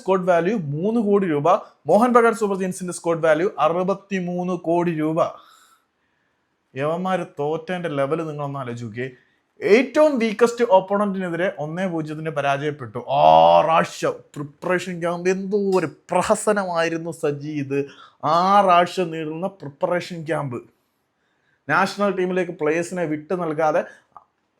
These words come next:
അവരെ കളിപ്പിച്ചിരുന്നെങ്കിൽ ഓക്കെ. സുഹേലിനെ under twenty-three സ്ക്വാഡിലേക്ക് വിട്ടു നൽകാതെ ഇവന്മാര് അവന്മാരുടെ പരിശീലന ക്യാമ്പിൽ ഇരുത്തി എന്ത് മലമറിച്ചു, സുഹേലിനെ കളിപ്പിച്ചത് പോലുമില്ല. എന്നിട്ട്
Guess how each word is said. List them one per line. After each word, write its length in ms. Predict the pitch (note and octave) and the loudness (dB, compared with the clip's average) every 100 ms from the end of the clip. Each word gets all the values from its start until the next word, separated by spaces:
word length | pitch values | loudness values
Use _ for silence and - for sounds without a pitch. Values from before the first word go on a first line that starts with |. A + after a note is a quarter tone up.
| _ - A2+ | _ -18 -8
അവരെ 140 | B2+ C#3+ | -8 -4
കളിപ്പിച്ചിരുന്നെങ്കിൽ 680 | B2+ C3 E3+ F3 E3+ E3+ D#3+ C#3+ | -6 -6 -8 -10 -10 -4 -2 -2
ഓക്കെ. 240 | C#3+ D3+ A2 - - - | -2 -6 -6 -14 -20 -6
സുഹേലിനെ 460 | D#3 F3+ G3+ G#3 A3+ D#3+ | 0 4 4 4 0 0
under 160 | D3+ E3 | -4 -4
twenty-three 360 | F3 F3 F3 F3 | -4 -4 -4 -4
സ്ക്വാഡിലേക്ക് 460 | D#3 D#3 F3+ E3 D3+ | -2 -2 -2 -4 -6
വിട്ടു 160 | D3 F#3 | -6 -4
നൽകാതെ 440 | F3+ E3 D#3+ F3+ B3 - - | -4 0 0 0 -6 -16 -2
ഇവന്മാര് 420 | E3 F#3+ F#3 F3 C4+ - | 2 4 4 4 -2 -6
അവന്മാരുടെ 420 | D#3 E3+ E3+ G3+ C#4 - | -4 -2 2 0 0 -4
പരിശീലന 400 | D#3 D3+ F3 F3+ E3+ | -4 -4 -6 -6 -4
ക്യാമ്പിൽ 280 | D#3 D#3+ E3 | -4 -4 -6
ഇരുത്തി 180 | D3+ D#3 D#3+ | -6 -6 -4
എന്ത് 140 | F3 F#3 | -4 -4
മലമറിച്ചു, 400 | E3 D#3+ D3 E3 F3+ - | -4 -6 -8 -12 -14 -10
സുഹേലിനെ 320 | C3+ D3 D#3 | -4 -4 -2
കളിപ്പിച്ചത് 480 | C#3+ C#3+ D#3 E3 D#3 | -2 -2 -4 -4 -2
പോലുമില്ല. 300 | D3 C#3+ A2+ - _ _ _ _ _ G#3+ A#3+ | 0 0 -2 -8 _ _ _ _ _ 0 2
എന്നിട്ട് 600 | C4 F4+ F#4+ E4+ - G#3 | 2 0 -2 -2 4 8